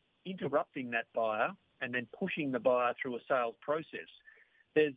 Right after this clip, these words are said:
there's hardly a single buyer on the planet in any industry that will accept that kind of behaviour anymore. Uh, instead, what we have to do is, is think about the buying experience, the buying journey, and, you know,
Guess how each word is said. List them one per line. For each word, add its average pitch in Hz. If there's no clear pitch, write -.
there's 151
hardly 180
a 143
single 151
buyer 143
on 131
the 120
planet 139
in 123
any 160
industry 151
that 110
will 117
accept -
that 139
kind 120
of 110
behaviour 123
anymore. 120
Uh, 120
instead, 156
what 151
we 135
have 143
to 139
do 135
is, 127
is 139
think 202
about 147
the 127
buying 143
experience, 147
the 135
buying 131
journey, 143
and, 147
you 160
know, 131